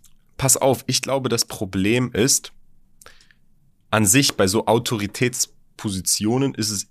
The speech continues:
immer ein sehr schmaler Draht zwischen jemand wird respektiert oder jemand ist ein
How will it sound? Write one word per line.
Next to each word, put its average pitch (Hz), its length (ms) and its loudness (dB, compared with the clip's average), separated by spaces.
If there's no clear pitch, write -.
immer 131 360 0
ein 98 340 0
sehr 110 440 -2
schmaler 110 560 0
Draht 101 500 0
zwischen 123 560 -2
jemand 110 340 2
wird 113 200 0
respektiert 110 960 0
oder 175 520 4
jemand 127 380 4
ist - 260 2
ein 107 320 0